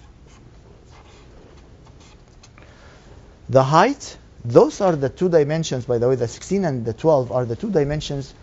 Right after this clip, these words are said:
of this base rectangle or rectangular base. The height of the prism is, we're told, fifteen foot. And the question is asking to find this space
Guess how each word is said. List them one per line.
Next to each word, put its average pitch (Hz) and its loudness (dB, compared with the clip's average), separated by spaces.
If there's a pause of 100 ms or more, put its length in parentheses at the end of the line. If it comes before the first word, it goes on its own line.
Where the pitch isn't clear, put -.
(220)
of 127 0
this 139 0
base 123 -4
rectangle 113 -4
or 113 -6
rectangular 117 -4
base. 101 -10 (540)
The 123 2
height 175 2
of 160 2
the 143 2
prism 135 0 (320)
is, 135 2 (120)
we're 120 0
told, 127 4 (560)
fifteen 120 -2 (120)
foot. - -8 (2250)
And 127 -6
the 131 4
question 208 2
is 147 -2
asking 131 0
to 123 -6
find 135 0
this 127 0 (800)
space - 0